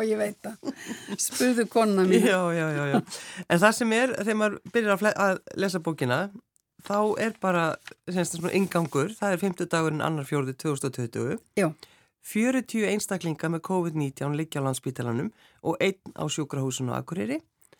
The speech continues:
Speaker 2: Sóttvarnaaðgerðir hafa verið hertar á Ísafirði, í Hnífsdal og Bolungarvík. Svo kemur þetta hressa. Yfir milljón manns hafa greinst með koronaveiruna á heimsvísu og tæplega fimmtíu og þrjú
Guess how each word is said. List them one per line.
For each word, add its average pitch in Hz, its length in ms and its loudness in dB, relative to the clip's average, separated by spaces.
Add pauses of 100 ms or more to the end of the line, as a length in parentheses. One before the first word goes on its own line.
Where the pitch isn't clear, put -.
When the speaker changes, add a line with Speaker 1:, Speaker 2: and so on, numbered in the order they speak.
(280)
Speaker 2:
Sóttvarnaaðgerðir 170 920 0
hafa 151 160 2
verið 135 220 0
hertar 135 300 -4
á 127 40 0
Ísafirði, 127 680 -4
í 139 200 -8
Hnífsdal 127 560 -6
og 180 180 -6
Bolungarvík. 175 640 -6 (760)
Svo - 240 -12
kemur 127 260 -2
þetta 127 180 -8
hressa. 123 300 -6 (580)
Yfir 156 160 4
milljón 180 560 2
manns 131 400 -2
hafa 139 160 -4
greinst 147 360 -4
með 143 120 -4
koronaveiruna 127 720 -2
á 147 160 -10
heimsvísu 131 640 -4
og - 640 -16
tæplega 131 280 0
fimmtíu 147 440 -2
og 123 80 -6
þrjú 165 240 0